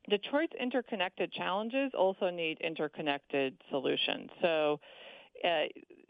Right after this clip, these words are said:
Detroit's, um, housing market operates in sort of a complex ecosystem that has a lot of different actors with a lot of different roles and responsibility who administer different policies and programs that all are dealing with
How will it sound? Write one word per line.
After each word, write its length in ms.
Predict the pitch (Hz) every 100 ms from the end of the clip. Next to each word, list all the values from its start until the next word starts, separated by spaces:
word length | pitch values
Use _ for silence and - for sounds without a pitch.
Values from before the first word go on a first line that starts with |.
| - _ 202
Detroit's, 440 | 202 254 247 - - - -
um, 320 | 180 160 - -
housing 540 | - 220 214 196 180
market 340 | 160 160 160 -
operates 540 | 165 175 170 165 170 165
in 120 | 160
sort 120 | - 160
of 60 |
a 60 | - - -
complex 480 | 202 214 214 190 - -
ecosystem 800 | 190 185 170 - 160 - 160 156
that 140 | 147
has 160 | 160 160
a 40 | 151
lot 260 | 147 170
of 120 | 185 180
different 300 | 175 170 -
actors 460 | 160 - - 160 156
with 120 | -
a 60 |
lot 220 | 131 139 170
of 80 |
different 260 | 175 - -
roles 240 | 160 160
and 80 | 160
responsibility 920 | 151 - 151 147 - 151 147 147 147 147
who 160 | 139
administer 500 | 131 - 165 175 180
different 320 | 165 160 151
policies 480 | - 151 147 147 151 139
and 120 | 139
programs 640 | 143 139 139 139 139 139 - - - - - - -
that 140 | 180 -
all 320 | 180 202 214
are 160 | 185 175 220
dealing 300 | 190 190 180
with 140 | 165